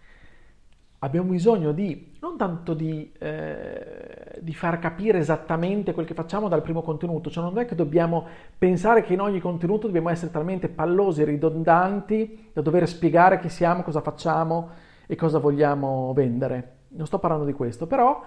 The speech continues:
le persone si dovrebbero fare un'idea di come siamo e del nostro, del nostro, mm, neanche core business, ma del, della nostra esperienza, della nostra professionalità,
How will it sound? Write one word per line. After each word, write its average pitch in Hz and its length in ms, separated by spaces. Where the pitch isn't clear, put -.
le 294 140
persone 262 340
si 165 80
dovrebbero 214 320
fare 226 160
un'idea 208 360
di 139 340
come 202 240
siamo 127 640
e 143 100
del 160 160
nostro, 156 680
del 156 140
nostro, 165 520
mm, 139 840
neanche 269 400
core 185 200
business, 160 520
ma 226 160
del, 208 440
della 220 240
nostra 247 320
esperienza, 190 720
della 160 160
nostra 202 200
professionalità, 175 1040